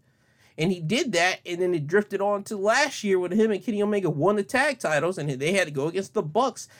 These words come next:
in the beginning of last year, twenty twenty, at Revolution. And they had one of the greatest tag team matches, though, of twenty twenty, when Kenny Omega and Adam Page were the tag team champions going against the Young Bucks. So again, the, that,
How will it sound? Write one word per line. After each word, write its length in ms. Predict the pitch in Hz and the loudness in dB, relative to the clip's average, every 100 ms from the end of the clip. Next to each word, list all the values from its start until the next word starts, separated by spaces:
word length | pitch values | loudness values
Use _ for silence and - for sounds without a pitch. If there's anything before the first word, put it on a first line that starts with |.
| - - | -20 -6
in 80 | 156 | -4
the 60 | |
beginning 460 | 151 139 208 285 208 | -2 2 2 2 0
of 100 | 147 | 2
last 300 | 165 160 156 | 2 2 -2
year, 180 | 165 165 | -6 -6
twenty 300 | - 190 190 | -2 0 0
twenty, 340 | - 254 175 | 0 -2 0
at 80 | 151 | 0
Revolution. 640 | 170 175 226 330 - - _ _ _ _ _ - | 0 2 0 0 -4 -12 _ _ _ _ _ -6
And 120 | 147 | 0
they 60 | |
had 180 | 170 156 | 2 4
one 120 | 156 | 2
of 80 | 160 | 0
the 60 | 131 | -2
greatest 400 | 147 196 202 - | 0 0 0 2
tag 280 | 202 196 196 | 2 2 -2
team 300 | 208 196 156 | -4 -2 2
matches, 460 | 196 220 185 185 - - - | 0 0 -4 -6 -14 -20 -4
though, 180 | 160 151 | 0 2
of 100 | 151 | 0
twenty 300 | - 214 214 | -2 0 0
twenty, 400 | - 294 - - _ _ _ _ _ _ _ | 0 -2 -2 -6 _ _ _ _ _ _ _
when 240 | 151 156 147 | -6 -6 -2
Kenny 240 | 214 208 | 2 4
Omega 320 | 190 196 185 | 4 4 4
and 100 | 170 | 4
Adam 200 | 180 180 | 4 2
Page 200 | 190 208 | 0 0
were 120 | 151 | 0
the 80 | 127 | -6
tag 340 | 135 180 185 190 | 0 0 2 -2
team 140 | 196 | -8
champions 260 | 220 196 160 | -8 -8 -6
going 160 | 156 | -4
against 220 | 165 196 | -4 -6
the 60 | 214 | -2
Young 200 | 302 285 | 2 2
Bucks. 420 | 127 - - - _ _ _ _ _ _ _ _ | 0 -10 -14 -18 _ _ _ _ _ _ _ _
So 220 | - 240 | 0 4
again, 440 | 233 202 349 185 - _ - - - | 4 4 0 0 -6 _ -20 -20 -8
the, 300 | 196 185 160 - | 2 2 2 -4
that, 360 | 160 202 311 | -2 2 2